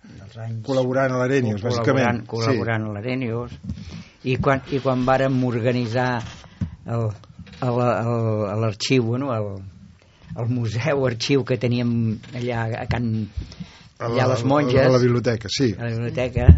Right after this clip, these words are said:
Speaker 1: abans estava allà perquè hi, allà quan, quan ens van fer fora, perquè hi havien de posar els,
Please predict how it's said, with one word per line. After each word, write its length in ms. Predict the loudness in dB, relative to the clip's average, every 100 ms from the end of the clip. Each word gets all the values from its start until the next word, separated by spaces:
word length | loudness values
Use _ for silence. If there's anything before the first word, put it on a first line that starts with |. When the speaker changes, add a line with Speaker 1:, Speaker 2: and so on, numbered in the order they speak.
| 4
Speaker 1:
abans 200 | -2 0
estava 360 | 2 4 4
allà 220 | 4 4 2 0
perquè 680 | -2 0 0 0 0 -4 -6 -16 -20 -20 -20 -20 -20 -10
hi, 220 | -2 0 -2 -8 -20 _ -20 _ -14
allà 300 | -6 -2 -2 -2
quan, 760 | 0 0 2 0 0 -2 -4 -4
quan 500 | -2 0 -2 -2 -4
ens 140 | -4 0
van 180 | 0
fer 140 | 0 -2
fora, 420 | 2 2 2 -2 -8
perquè 200 | -8 -4 -2
hi 120 | 0
havien 300 | 0 0 0
de 80 | -2
posar 540 | -4 -4 -2 -2 -2
els, 480 | -2 -2 -6 -8 -16